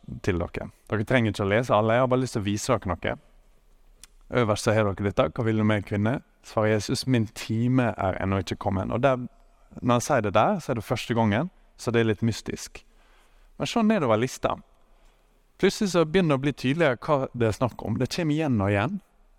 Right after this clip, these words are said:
Kapittel sju, «Enda var ikke timen hans kommet.» Kapittel åtte,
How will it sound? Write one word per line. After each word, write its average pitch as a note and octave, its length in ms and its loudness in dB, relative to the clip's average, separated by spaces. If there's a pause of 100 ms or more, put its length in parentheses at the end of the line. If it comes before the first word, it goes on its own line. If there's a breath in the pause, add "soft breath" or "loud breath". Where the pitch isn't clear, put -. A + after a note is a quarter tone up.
(120)
Kapittel A2 340 -2
sju, F#3 400 -2 (280)
«Enda C3 340 2
var A#2 160 2
ikke - 240 -4
timen A2 200 2
hans G2+ 120 -4
kommet.» G#2 480 -2 (560)
Kapittel G#2+ 400 2
åtte, B2+ 320 0